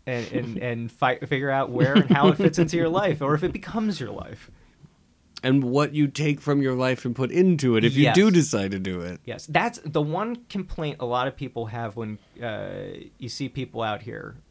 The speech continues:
Speaker 1: And I gotta apologize to someone. Unfortunately, I don't know their name. I ripped them a new one on an open mic. It, it was one of those things where they got up and they did five minutes and nothing. And then I gave them shit for not being interesting enough.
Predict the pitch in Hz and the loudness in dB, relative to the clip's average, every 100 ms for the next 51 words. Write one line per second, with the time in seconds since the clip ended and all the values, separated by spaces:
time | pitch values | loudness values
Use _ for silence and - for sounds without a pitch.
0 | _ - 120 113 113 131 151 147 131 131 | _ -10 -8 -8 -6 0 2 2 0 0
1 | 120 113 113 - - 113 110 107 - 117 | 0 0 -6 -8 -10 -8 -8 -8 -8 -8
2 | 113 104 110 98 107 101 104 101 104 _ | -8 -6 -8 -8 -10 -8 -8 -10 -12 _
3 | _ - 131 160 156 127 113 113 110 101 | _ -6 0 0 0 -6 -6 -6 -6 -6
4 | 101 104 101 95 95 - - - _ _ | -8 -8 -10 -10 -16 -18 -20 -20 _ _
5 | _ - 123 127 123 117 113 135 131 131 | _ -8 -6 -4 -2 -4 -4 -6 -2 -2
6 | 117 - 120 113 120 113 110 127 120 120 | -4 -6 -10 -6 -6 -6 -6 -4 -2 -2
7 | 117 120 107 107 107 123 117 107 - 117 | -4 -6 -8 -10 -8 -6 -6 -8 -6 -6
8 | 113 113 104 107 107 113 170 175 - _ | -6 -10 -12 -10 -10 -8 -10 -14 -16 _
9 | _ _ _ - 131 127 123 120 120 123 | _ _ _ -6 -4 -2 -2 -2 -4 -4
10 | 117 110 107 - 143 113 - _ _ _ | -6 -8 -10 -4 -2 -4 -8 _ _ _
11 | - 131 127 117 123 110 117 117 110 - | -10 -4 -4 -4 -6 -6 -8 -10 -12 -12
12 | 101 98 - - | -14 -14 -18 -20